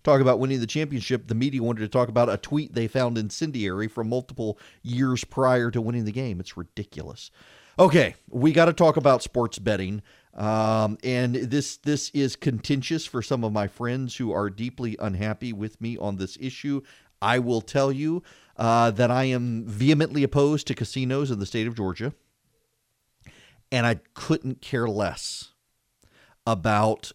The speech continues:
um, going on and letting people place sport bets at the Brave Stadium. I keep wanting to say Turner Field.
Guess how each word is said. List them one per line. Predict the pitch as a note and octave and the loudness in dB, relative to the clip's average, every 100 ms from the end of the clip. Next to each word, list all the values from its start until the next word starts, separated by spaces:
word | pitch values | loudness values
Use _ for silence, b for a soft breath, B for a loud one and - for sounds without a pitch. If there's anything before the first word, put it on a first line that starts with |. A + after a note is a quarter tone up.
| - | -4
um, | A2 G#2 G2+ G2+ G2 G2+ - _ _ _ _ _ - | 0 2 2 2 0 -4 -8 _ _ _ _ _ -6
going | A2+ B2 A#2+ | 0 2 2
on | A#2 | 0
and | G#2 | 0
letting | G#2+ G#2 | -2 -2
people | A2+ G#2 G2+ | -4 -4 -6
place | - G#2 - - - | -4 -6 -6 -14 -14
sport | - - G#2 E2 | -14 -8 -8 -6
bets | F2+ - - - - b b _ | -8 -8 -10 -14 -16 b b _
at | A2+ G#2 G#2+ - _ _ _ _ | -2 0 -2 -6 _ _ _ _
the | G#2+ | -6
Brave | G2 A2 A2 | -2 -2 -2
Stadium. | - A#2 G#2 - | -4 -4 -4 -6
I | |
keep | G#2 F#3 - | -10 -10 -8
wanting | F#2 | -8
to | D#2+ | -8
say | F#2 | -10
Turner | D#2 F#2+ D2 | -10 -10 -10
Field. | - E2+ C#2+ - | -10 -10 -10 -14